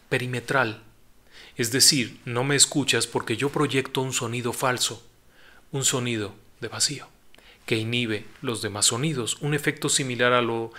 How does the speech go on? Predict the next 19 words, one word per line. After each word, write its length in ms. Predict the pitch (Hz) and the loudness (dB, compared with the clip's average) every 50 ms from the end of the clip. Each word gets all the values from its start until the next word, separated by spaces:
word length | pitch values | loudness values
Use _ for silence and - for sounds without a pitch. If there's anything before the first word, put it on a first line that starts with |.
| - - - | -18 -16 -8
que 100 | - - | -6 -4
actualmente 600 | 107 - - - 135 127 123 131 131 123 123 - | -4 0 2 4 4 4 4 2 -2 -2 -2 -4
utilizan 580 | 117 110 - 113 107 120 127 - - 127 117 110 | -4 -4 -4 -4 -2 2 4 4 6 4 2 0
los 180 | 110 107 - - | -2 -2 -2 -2
audífonos 680 | 113 107 107 117 131 127 - 131 120 117 117 110 - 113 | -2 -2 -2 -2 -4 -2 -2 -2 -2 -2 -2 -4 -2 0
más 160 | 110 104 - | 0 0 0
finos, 500 | - - 175 160 117 101 92 - - - - - - - - - | 2 0 0 0 -2 -4 -6 -6 -8 -8 -10 -18 -18 -18 -14 -4
que 100 | - 170 | 0 0
producen 580 | - - 110 110 123 135 - - 123 110 113 - - | 0 2 2 0 2 2 2 2 0 -2 -8 -8 -6
un 140 | 143 139 | -6 -4
efecto 400 | 143 - - 156 143 - - 147 | -4 -4 -2 -4 -4 -2 0 0
hacia 180 | 131 - - 127 | 2 2 2 2
el 60 | 117 | 0
exterior, 600 | 117 110 - - - 117 110 120 117 110 107 - - - - - - - - - - - | 0 0 -2 0 0 0 0 0 0 -2 -2 -6 -12 -20 -20 -20 -20 -20 -20 -20 -4 2
que 100 | - 135 | 4 4
neutraliza 720 | 123 117 113 107 107 - 117 104 101 123 151 151 - - 117 | 4 4 2 0 0 0 2 2 2 2 2 2 2 2 2
los 160 | 107 107 104 | 0 -2 -2
sonidos 480 | - 110 101 107 110 107 110 107 - | -2 -4 -4 -6 -4 -2 -2 0 0
exteriores 760 | 113 - - - 143 131 135 123 117 110 110 113 - - - | 0 -2 -2 -2 0 0 2 2 2 2 0 0 -2 -4 -4